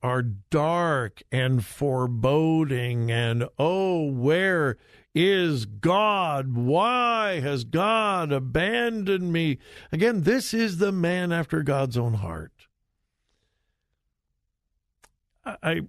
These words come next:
read between the lines concerning Timothy in the New Testament. I think Timothy suffered from depression.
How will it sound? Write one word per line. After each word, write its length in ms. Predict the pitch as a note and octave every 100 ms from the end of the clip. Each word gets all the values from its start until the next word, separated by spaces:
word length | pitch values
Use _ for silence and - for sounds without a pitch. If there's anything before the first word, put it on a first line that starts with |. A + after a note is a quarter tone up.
| -
read 320 | C#3+ A#3 A3+
between 400 | E3 - D#3+ C3
the 100 | A2
lines 680 | A#2 F#3+ E3 B2 C#3+ E3+
concerning 580 | - D3 B2 D3 C#3+ C#3+
Timothy 520 | - A3+ D4 - B2
in 120 | C3 E3+
the 100 | A3
New 180 | D#4
Testament. 600 | D4+ - - - F#2 E2+ _ _ _ _ _ _ _ _ _ _ _ -
I 100 | G#3
think 200 | D4 -
Timothy 480 | D#4 F#4 C#4+ F3+
suffered 460 | G#2 - C3 - G2+
from 200 | - A2
depression. 600 | - - - - - -